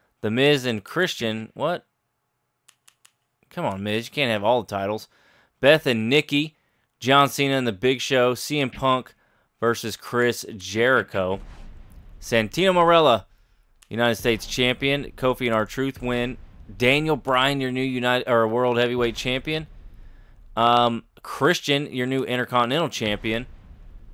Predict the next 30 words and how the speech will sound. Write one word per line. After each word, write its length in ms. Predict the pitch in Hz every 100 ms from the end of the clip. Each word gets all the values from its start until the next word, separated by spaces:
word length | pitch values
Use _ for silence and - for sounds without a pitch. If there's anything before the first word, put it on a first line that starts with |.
| - -
Beth 260 | 113 123
Phoenix 360 | 135 131 131 -
hangs 280 | 127 123 117
on 260 | 120 120
to 240 | 110 123 117
the 140 | 107
Divas 460 | 92 117 135 135 -
title. 380 | 135 123 135 131
Big 240 | 120 120
Show 200 | - 113
beats 260 | 110 101 -
John 340 | 113 98 98
Cena. 720 | - - - 165 185 123 123 - - - - -
And 140 | 98
C 280 | - - 117
M 120 | 113 107
Punk 480 | - 107 101 - - - - - - - -
retains. 920 | 95 104 98 - 120 117 92 90 - - - - - - - - _ - - _ _ _ _ _
So 200 | 113 113
we're 140 | 160
just 220 | 226 -
gonna 180 | 147 120
keep, 460 | - 151 143 - 127
uh, 400 | 123 117 113 104 - _ _ _
simulating 1120 | - - - - - 190 175 113 107 107 107 - - - - -
until 500 | - 107 - 131 127
we 140 | 117 151
have 200 | 147 120
a 100 | 101
match. 500 | 123 139 73 -